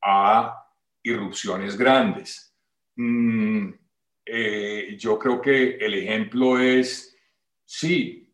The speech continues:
entró, eh, hubo una irrupción tecnológica en el tema del transporte público, específicamente de taxis.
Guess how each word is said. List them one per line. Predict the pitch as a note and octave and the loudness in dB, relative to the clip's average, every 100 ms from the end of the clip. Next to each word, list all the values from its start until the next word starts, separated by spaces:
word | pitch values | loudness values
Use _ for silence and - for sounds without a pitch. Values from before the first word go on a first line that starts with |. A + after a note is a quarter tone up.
| _ | _
entró, | - A2 G2 A#2+ A#2 A#2+ C3 G2+ | -6 -4 -4 0 2 4 4 2
eh, | G#2+ A2+ G#2+ - | -2 -4 -4 -6
hubo | A#2 B2+ | 0 2
una | C3 C3+ C#3 | 2 2 2
irrupción | C3 A2 - A2 A2 A2+ | 2 -2 -4 -2 -2 -2
tecnológica | C3+ B2+ G#2+ G#2+ C3 C#3 C#3 C3+ A#2+ | 0 0 0 2 2 2 0 -6 -6
en | G#2+ | -6
el | F#2 - | -8 -2
tema | G#2 A2+ A#2 | -2 0 0
del | G#2+ - | -2 -4
transporte | - - - A2 G#2+ - B2+ | -4 -6 -4 2 2 2 -4
público, | - B2+ A#2+ A#2 A#2 A#2 G#2 | 0 2 2 0 -6 -4 -4
específicamente | - F2+ E2+ F#2+ G#2 F#2+ F2+ F2+ A2 | -4 -8 -12 -12 -12 -10 -10 -10 -8
de | G2+ | -8
taxis. | - - B2 - C#3 D3 - | -6 -2 -2 -4 -8 -10 -14